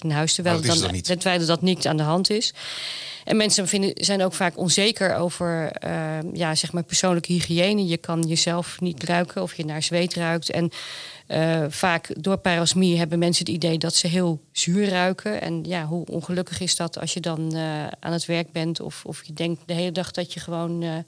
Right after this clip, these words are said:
Speaker 1: stinkt.
Speaker 2: Ja.
Speaker 1: En ja, en uiteindelijk is het, eh, het, het gewoon het gemis van vertrouwde geuren, de geur van, eh,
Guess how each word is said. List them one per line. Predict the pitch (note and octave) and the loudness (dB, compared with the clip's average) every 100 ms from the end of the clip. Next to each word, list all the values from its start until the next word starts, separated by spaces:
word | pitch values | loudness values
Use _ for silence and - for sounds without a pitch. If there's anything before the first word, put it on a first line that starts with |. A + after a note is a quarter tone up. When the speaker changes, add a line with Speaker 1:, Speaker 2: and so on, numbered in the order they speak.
| _ | _
Speaker 1:
stinkt. | - G#3+ G3+ - - | -4 -4 -4 -8 -14
Speaker 2:
Ja. | - - - - - - - | -14 -14 -14 -14 -14 -14 2
Speaker 1:
En | F3+ | 4
ja, | F#3 F3 | 6 6
en | F3 | 4
uiteindelijk | F#3 D#3+ G3+ F#3+ | 4 4 4 2
is | G3 | 2
het, | G3 - - | 2 2 4
eh, | F#3+ F#3 E3+ | 4 4 2
het, | - E3+ | 0 -4
het | - E3+ | -2 -2
gewoon | F#3+ F#3 | 2 2
het | F#3 - | 2 0
gemis | F3+ F#3 G#3+ - | 2 4 4 4
van | F3 | 2
vertrouwde | E3 F#3 F3+ F#3+ F3 | 0 2 4 4 2
geuren, | - F#3 F3+ E3+ E3+ E3+ F3 | 2 4 4 4 4 2 -2
de | |
geur | E3 F3+ F3 | -4 0 0
van, | - E3+ E3 E3 | 0 -2 0 2
eh, | D#3+ D#3+ | 2 2